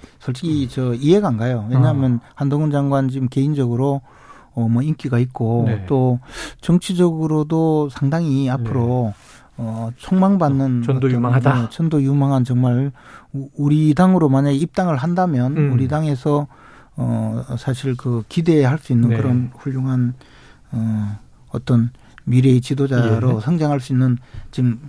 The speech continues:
Speaker 1: 잠재력을 갖고 있다고
Speaker 2: 음.
Speaker 1: 봐요. 근데 <clears throat> 전당대회는 전혀 다른 것이
Speaker 2: 예.
Speaker 1: 보통의 경우에 대통령이 전당대회에 소위 보이지 않는 손으로 작용하면, 어, 그 또 당원들이나,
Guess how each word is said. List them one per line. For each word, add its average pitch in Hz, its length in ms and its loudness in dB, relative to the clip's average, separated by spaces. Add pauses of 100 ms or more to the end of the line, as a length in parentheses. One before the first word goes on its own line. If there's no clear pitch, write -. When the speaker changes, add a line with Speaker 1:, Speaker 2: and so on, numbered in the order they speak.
(160)
Speaker 1:
잠재력을 127 440 2
갖고 - 260 -6
있다고 127 280 -2
Speaker 2:
음. 120 60 2
Speaker 1:
봐요. 107 260 -2
근데 135 420 0 (520)
<clears throat> 175 480 6
전당대회는 165 560 2
전혀 156 200 -2
다른 139 280 -2
것이 120 280 -4 (120)
Speaker 2:
예. 104 280 0 (460)
Speaker 1:
보통의 220 400 6
경우에 156 320 2
대통령이 190 720 2
전당대회에 143 800 2 (580)
소위 143 240 2
보이지 151 360 0
않는 139 240 0
손으로 147 380 -2
작용하면, 135 840 0 (520)
어, 120 400 -6
그 156 320 2
또 143 160 4
당원들이나, 120 1000 0